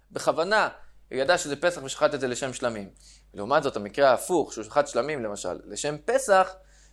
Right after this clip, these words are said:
שם אנחנו אומרים שלמה לפי רבי יהושע, אם יש סיכוי שהוא יתבלבל, כי, כי בעצם מדובר פה על דבר שראוי להיות קורבן פסח, אומר רבי יהושע שהקורבן הזה יהיה כשר,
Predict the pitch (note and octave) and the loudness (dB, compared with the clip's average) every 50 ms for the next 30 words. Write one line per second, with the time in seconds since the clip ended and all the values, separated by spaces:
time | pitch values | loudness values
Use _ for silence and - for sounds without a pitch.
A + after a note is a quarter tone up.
0 | _ _ _ - - G3 G#3 G#3+ F#3+ F3+ D#3+ - D#3+ D3 D#3 F#3 G3 E3 - C3 | _ _ _ 2 2 4 4 4 4 2 2 2 0 -2 0 -2 -4 -4 -2 0
1 | C3+ D#3 E3+ D#3+ D3+ C3 C3 C3 - D#3+ D3+ D3+ C3+ C3+ C3 B2+ A#2+ - - F3 | 0 0 2 0 -2 -2 -2 -4 0 2 2 2 2 2 2 2 0 0 -2 2
2 | E3 D3+ C3 A#2 G#2+ G#2+ A2+ B2+ C#3+ D#3 C#3+ - - - - - - - B2+ - | 4 6 6 6 4 0 -4 -6 -6 -6 -6 -6 -8 -8 -10 -10 -8 -8 -8 -2
3 | - E3 D#3 C#3 - C3+ B2+ G#2+ A2+ B2 B2 A#2+ B2 E3 D#3+ C3 - - A#2 A2 | 0 0 0 0 -2 -4 -6 -2 2 2 2 4 6 6 4 4 2 -4 -8 -8
4 | - - - - - B2 G#2+ C3 C3 - C#3 B2+ A#2 A#2+ B2+ C3+ C3 C3+ C3 A#2+ | -8 -12 -12 -10 -10 -2 -2 -2 -2 -2 -4 -6 -2 0 2 0 2 4 4 4
5 | A#2 A#2 A2 A#2 A#2+ C3 C3+ - C3+ A2+ B2+ C3+ C3+ C3 C3 B2+ - B2+ B2+ B2+ | 4 4 2 2 2 2 0 0 2 2 2 4 4 2 -2 -2 -2 -2 -2 -2
6 | C3 B2+ F#3 E3 - - C#3 - - - - - - - _ - C3+ D#3 D3 D3 | 0 2 2 2 4 4 4 4 2 -8 -18 -20 -20 -16 _ -4 0 2 2 4
7 | C#3 C#3+ C#3+ C3+ B2 - E3+ D#3+ C#3 B2+ - C3 A#2+ - B2 A#2+ C#3+ D3 C#3+ B2+ | 4 4 2 2 2 0 2 2 2 2 2 -2 -2 -2 -2 -2 -2 -2 -2 -4
8 | A#2 B2 B2+ C3 C#3+ C#3 C#3 C#3+ B2+ - - F#3 F3+ C#3+ G#2+ | -2 -2 -2 0 -2 -2 -2 -4 -4 -2 2 4 4 4 2